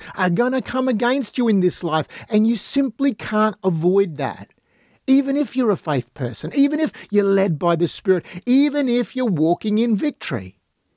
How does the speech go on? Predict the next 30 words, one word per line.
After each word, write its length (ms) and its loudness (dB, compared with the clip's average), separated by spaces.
And 140 0
why 240 2
is 220 -2
that? 320 -4
Well, 200 0
that's 280 0
what 120 0
we're 100 -2
gonna 140 0
talk 280 0
about 360 -2
today, 380 -2
because 320 0
unless 480 2
we 120 4
have 200 0
a 60 2
proper 500 -2
understanding 960 0
of 200 2
the 100 4
relationship 880 -2
between 460 -2
our 160 -2
bodies, 800 0
our 160 0
minds, 840 0
and 100 2
our 180 2
spirit, 840 -4